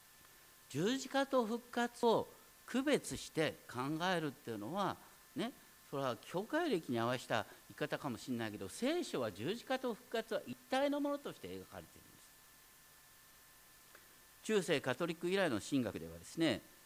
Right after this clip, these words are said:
キリストの十字架がしばしばこうせつ-、説明される。神様が全人類の罪を激しく憎んだため、すべての罪をイエスに負わせて、厳しい刑罰をイエスに課することで、ご自身の怒りを鎮められた。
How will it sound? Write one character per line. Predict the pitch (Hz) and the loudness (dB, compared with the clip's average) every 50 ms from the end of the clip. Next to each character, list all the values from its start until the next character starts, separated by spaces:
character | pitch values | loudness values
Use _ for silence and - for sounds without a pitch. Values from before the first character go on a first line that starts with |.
| - - - | -20 -18 -8
キ | - 143 | -4 -2
リ | 143 180 | -2 -2
ス | 170 | -2
ト | - 208 | -2 -2
の | 180 175 | -2 0
十 | 156 156 156 160 | -2 -2 -6 -6
字 | 156 160 | -6 -6
架 | - 151 | -6 -6
が | 143 139 | -6 -6
し | - - | -8 -8
ば | 175 190 - | -8 -8 -8
し | - 170 | -6 -8
ば | 147 123 | -8 -8
こ | - - 180 180 | -6 -6 -8 -6
う | 170 | -6
せ | 196 175 | -6 -8
つ-、 | 156 - 165 - - | -8 -10 -14 -16 -16
説 | - - 160 147 - - 156 | -8 -6 -6 -6 -2 0 2
明 | 156 156 | 2 2
さ | 151 - 143 | 2 0 -2
れ | 120 92 | -2 -2
る。 | - - - - - - - - - - - - | -6 -8 -16 -20 -20 -20 -20 -20 -20 -20 -18 -4
神 | - 190 214 214 180 | 0 0 2 2 2
様 | - 180 147 127 127 | 2 2 4 4 4
が | 135 180 190 156 - - - - - - | 4 4 2 2 0 -4 -10 -20 -18 2
全 | - - 226 262 254 240 | 8 10 10 10 10 8
人 | 220 208 202 196 185 | 4 2 2 2 4
類 | 180 170 160 143 | 6 6 6 6
の | 135 | 4
罪 | - - 233 220 196 175 | 2 0 0 2 4 2
を | 160 151 - - - - | 2 2 -2 -4 -2 2
激 | 160 226 277 | 4 4 4
し | 262 - | 4 2
く | - - 190 | 2 4 4
憎 | 156 151 - 214 208 | 4 4 4 0 0
ん | |
だ | 165 139 | 0 0
た | - - - | -2 0 2
め、 | 120 180 - - - - - - - - | 4 4 4 4 2 -4 -12 -20 -16 -10
す | - - 233 240 | 0 2 4 6
べ | 277 269 | 6 6
て | - 220 185 | 6 6 6
の | 160 143 | 6 4
罪 | 127 - 196 196 180 160 | 2 0 0 2 4 4
を | 139 131 | 4 6
イ | 131 151 | 8 8
エ | 208 247 | 8 8
ス | 240 - | 8 6
に | 196 151 | 4 4
負 | 127 127 | 6 4
わ | 139 160 | 2 2
せ | - 180 156 | 0 -2 2
て、 | - 160 135 98 - - - - - - - | 4 4 4 4 2 -4 -14 -20 -16 -6 -4
厳 | - 175 208 233 | -2 -2 0 0
し | - 277 262 208 | 2 2 2 2
い | 151 | 2
刑 | - - 226 214 185 | 8 10 10 10 10
罰 | 175 170 175 175 | 8 4 4 4
を | 143 135 | 4 4
イ | 127 165 | 6 6
エ | 240 247 | 4 4
ス | 247 214 | 6 4
に | 165 - | 2 2
課 | - - 131 | 2 -2 0
す | - - 254 | 2 4 4
る | 269 233 | 6 4
こ | 254 240 | 4 4
と | 226 180 | 6 8
で、 | 156 160 127 - - - - - - - - | 8 8 8 6 2 -6 -18 -20 -20 -4 0
ご | 120 | 0
自 | 143 160 202 | 2 2 0
身 | 196 - 190 170 143 | -2 0 2 2 2
の | 120 104 98 | 4 2 0
怒 | 104 - - 240 247 | -2 2 2 4 4
り | 233 214 | 6 4
を | 180 143 113 | 4 2 2
鎮 | 104 - - - 98 92 120 117 | -2 -6 -8 -10 -8 -6 -6 -6
め | 113 110 | -4 -4
ら | 107 110 107 | -2 -2 -4
れ | 95 | -4
た。 | - - | -6 -10